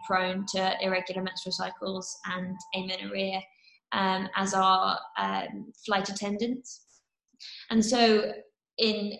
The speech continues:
for, in elite sports, in things, sports like tennis, where the athletes are, uh,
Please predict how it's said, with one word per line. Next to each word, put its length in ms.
for, 140
in 160
elite 400
sports, 840
in 260
things, 280
sports 440
like 280
tennis, 640
where 340
the 220
athletes 400
are, 160
uh, 80